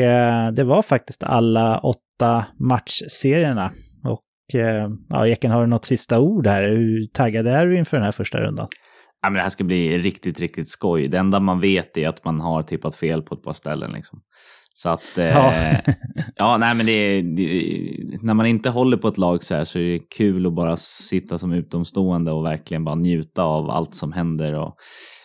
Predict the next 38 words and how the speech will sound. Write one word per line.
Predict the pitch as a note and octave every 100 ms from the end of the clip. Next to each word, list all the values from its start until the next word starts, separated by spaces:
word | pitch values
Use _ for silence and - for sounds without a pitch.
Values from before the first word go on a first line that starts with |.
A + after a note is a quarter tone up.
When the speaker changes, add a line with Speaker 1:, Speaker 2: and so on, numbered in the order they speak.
| -
Speaker 2:
eh, | F2+ D2+
man | E2+ G2+
gillar | G#2 G#2 G2 A#2+
ju |
alltid | G#2 F#2+ G#2
en | F#2
underdog | F2 G#2 F#2+ F2+ F2 F2
ibland, | E2+ E2 D#2+ D#2+
så | -
att, | E2 -
eh, | F#2 F2 D#2+
nej, | G2+ A#2 -
det | - G#2 G#2+ G#2
ska | - A2+
bli | A2 G#2+
spännande. | - - A2 G#2 A2 F#2 E2+
Så | F#2+
att, | F2+ - -
eh, | F2+ F2+ F2+ - _ _ _ - - - _ _ _ -
knäpp | A#2+ A2 B2+
upp, | A#2+ - -
eh, | A2 A2 G#2+ G#2+ G#2+ - -
gylfen | A2 A2+ A#2 G#2+ - A2+ G#2+ G2
och | G2 F#2 - -
luta | A#2 A2 A#2+
er |
tillbaka | A2 D3 D#3 D#3
Speaker 1:
<laughs> |
Va? | C3
Speaker 2:
i |
soffan | - G#2 - - G#2+ F#2+ F#2
och, | F2+ F2 D2+ F#2 F2+
och | F2+
kolla | - G#2+ G2 F#2
på | - F#2 F2 F2
matchen | F2+ - - F2+
och | F2
njut. | F#2+ -